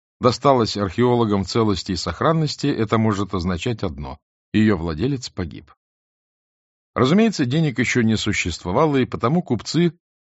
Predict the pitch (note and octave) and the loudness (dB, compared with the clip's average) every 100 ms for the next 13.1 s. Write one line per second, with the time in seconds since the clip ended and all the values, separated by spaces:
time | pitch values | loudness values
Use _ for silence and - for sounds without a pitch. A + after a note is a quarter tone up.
0 | _ _ _ G#2+ G2 G#2 G2 F2+ F#2 G#2+ | _ _ _ 2 4 4 2 0 -2 0
1 | F#2+ E2+ G2 F2+ F2 - D#2+ F#2 D2+ D#2 | 0 0 -2 -2 -4 -6 -6 -6 -6 -10
2 | - E2+ B2 - - _ _ _ - G2 | -8 -6 -6 -8 -16 _ _ _ -2 2
3 | B2+ F#3 G#3+ F#3+ - - A#2 E3 - C3 | 4 4 4 2 -2 -2 0 0 2 2
4 | A2+ A2+ A#2+ B2 - F#2+ D#2 D2 - - | 4 4 0 -2 -4 -8 -8 -12 -14 -18
5 | - _ _ _ _ - A2+ G#2+ G2 F#2 | -20 _ _ _ _ 2 4 4 0 -2
6 | E2 E2 G2 D3+ G#2+ F#2+ G2 F2+ F2+ E2 | -4 -2 0 0 -2 0 0 -2 -6 -6
7 | F2 - F2+ D#2+ C2+ C3 C#3+ B2 F#2 G#2+ | -8 -4 -4 -4 -4 -2 -2 -2 0 0
8 | G#2+ B2+ D3 A2+ G#2 D#2+ A2+ A2 G2+ F2 | 0 0 0 2 0 2 2 4 2 -2
9 | - - D3 C3+ A#2+ - _ _ - D3+ | -4 0 2 2 -4 -6 _ _ -2 2
10 | D#3+ A2 F2 A#2 A2+ C#3 C#3 G#2+ G2+ F2+ | 4 2 2 2 2 2 2 2 0 0
11 | D3+ A#2+ F2 G#2+ A2 B2+ A#2 A#2 A2 G2+ | 0 0 0 2 2 0 0 2 4 4
12 | A2+ - G2+ F#2+ F#2 E2 F2 G2 D3+ C3 | 4 2 0 0 -2 0 0 2 2 0
13 | A#2 | -2